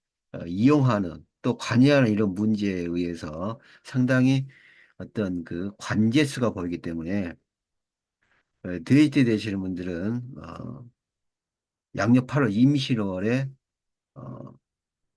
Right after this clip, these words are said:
무조건 믿음을 버려야 된다.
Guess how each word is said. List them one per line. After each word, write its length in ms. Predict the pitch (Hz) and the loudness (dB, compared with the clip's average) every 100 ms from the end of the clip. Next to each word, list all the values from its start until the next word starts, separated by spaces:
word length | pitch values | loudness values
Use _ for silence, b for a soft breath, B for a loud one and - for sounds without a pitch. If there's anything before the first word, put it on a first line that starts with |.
| _ _ _ _ _ _ | _ _ _ _ _ _
무조건 640 | - 120 135 - 131 151 156 _ _ _ _ _ | -2 0 2 2 2 2 -4 _ _ _ _ _
믿음을 480 | 110 127 160 156 131 | 2 4 6 6 4
버려야 340 | - - 123 131 | 2 -2 2 2
된다. 420 | 95 80 78 76 | 0 -10 -14 -18